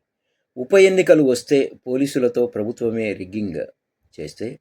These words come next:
ప్రజలు ఎక్కడ ఓటేస్తున్నారు? వారికి కావాల్సిన పాలకులను ఎక్కడ నిర్ణయించుకుంటారు?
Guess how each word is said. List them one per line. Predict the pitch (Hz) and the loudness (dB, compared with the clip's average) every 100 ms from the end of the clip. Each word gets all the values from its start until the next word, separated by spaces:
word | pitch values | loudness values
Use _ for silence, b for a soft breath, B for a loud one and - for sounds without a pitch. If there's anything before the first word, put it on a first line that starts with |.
| _ - | _ -14
ప్రజలు | 95 131 | -8 -4
ఎక్కడ | 135 143 | -4 -2
ఓటేస్తున్నారు? | 139 135 123 - 127 120 120 _ _ _ _ - | -2 -2 -6 -8 -6 -6 -8 _ _ _ _ -4
వారికి | 120 139 139 | -2 0 2
కావాల్సిన | 120 135 151 - 143 101 - _ _ _ _ _ _ _ _ | 4 4 4 0 -2 -2 -6 _ _ _ _ _ _ _ _
పాలకులను | 113 131 170 160 151 131 127 139 - _ | 0 4 4 4 4 4 2 -4 -8 _
ఎక్కడ | 98 98 - 165 160 | -10 -8 -6 0 0
నిర్ణయించుకుంటారు? | 123 113 135 131 - 120 117 117 | 2 0 0 -2 -8 -6 -6 -6